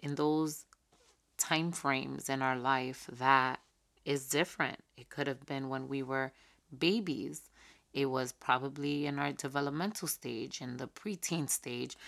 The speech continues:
<clears throat> in our young adult stage. Whatever part of you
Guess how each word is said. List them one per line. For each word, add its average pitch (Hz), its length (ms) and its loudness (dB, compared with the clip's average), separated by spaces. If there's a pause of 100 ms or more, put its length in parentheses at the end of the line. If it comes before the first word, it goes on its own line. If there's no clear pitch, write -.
(420)
<clears throat> - 540 2
in 156 140 4
our 147 120 6
young 156 260 4
adult 160 360 0
stage. 117 480 -4
Whatever 202 600 4 (1300)
part 151 500 8 (500)
of 147 200 -2
you 139 480 -2